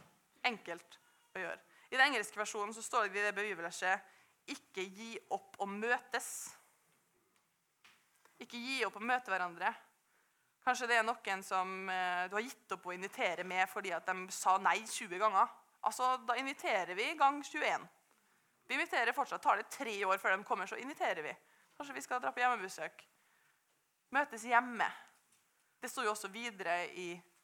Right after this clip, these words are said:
Apostelgjerningene to. De møttes hjemme, de spiste middag sammen, de hadde fellesskap.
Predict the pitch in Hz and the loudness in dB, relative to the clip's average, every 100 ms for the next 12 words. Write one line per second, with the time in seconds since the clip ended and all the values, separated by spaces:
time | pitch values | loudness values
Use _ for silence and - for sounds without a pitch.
0 | _ _ _ _ - 208 - 190 - 175 | _ _ _ _ -8 -6 -4 -4 -4 -6
1 | 180 190 185 - _ _ _ _ 208 220 | -6 -6 -8 -10 _ _ _ _ -2 -2
2 | 185 208 196 170 196 196 214 - 190 180 | -4 2 2 2 -2 -8 -14 -12 -12 -10
3 | 175 170 175 196 202 202 185 196 180 - | -10 -8 -8 -8 -4 -4 -2 -4 -4 -4
4 | 160 - | -4 -4